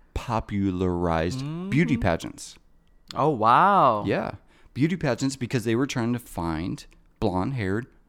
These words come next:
Speaker 1: blue-eyed people to further the Aryan race,
Speaker 2: Oh my
Speaker 1: quote unquote.
Speaker 2: gosh,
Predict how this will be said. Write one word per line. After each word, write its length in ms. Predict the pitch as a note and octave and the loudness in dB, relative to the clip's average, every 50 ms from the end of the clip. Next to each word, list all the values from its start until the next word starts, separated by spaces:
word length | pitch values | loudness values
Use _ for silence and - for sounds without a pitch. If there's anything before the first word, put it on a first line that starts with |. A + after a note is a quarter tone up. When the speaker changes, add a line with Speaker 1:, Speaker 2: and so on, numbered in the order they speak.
| _ - | _ -14
Speaker 1:
blue-eyed 680 | G#2+ G2+ F#2+ F#2+ G2+ G2+ A2 A#2 A#2+ A#2+ B2+ C#3+ D3 - | -8 -2 0 2 4 4 4 4 4 2 2 0 -4 -4
people 460 | - D#3 A2+ - - F2+ G2 C3 - - - - _ _ _ _ _ - | -4 -4 -4 -4 -4 -6 -8 -8 -10 -16 -20 -20 _ _ _ _ _ -6
to 340 | - A2+ A2 G#2 G2+ G2 G2 | -2 0 2 2 2 2 0
further 640 | F#2+ - - - G#2 G2+ G2 F#2+ F#2+ F#2+ F#2+ F#2+ F#2+ | -4 -8 -8 -4 -2 0 0 0 0 0 0 0 -2
the 340 | F2+ F#2 G2 F#2+ G2 - - _ - | -2 -4 -4 -4 -6 -6 -8 _ -2
Aryan 420 | F#2+ E2+ D#2+ E2 F2 F#2 F2+ F2+ A2 | 0 0 0 0 0 -2 -2 -2 -2
race, 460 | C#3 E3 C3 - - - - - - - - - - | -2 -4 -6 -6 -10 -12 -16 -16 -18 -20 -20 -18 -16
Speaker 2:
Oh 40 | B2 A#2 | -14 -12
my 120 | G2+ - | -8 0
Speaker 1:
quote 300 | - A#2 G2+ F2+ - - | 4 6 6 6 4 0
unquote. 440 | F2 F2 E2+ - - - - D2+ - | -2 -2 -2 -2 -2 -4 -4 -4 -6
Speaker 2:
gosh, 340 | - - - - - - | -8 -10 -14 -16 -16 -18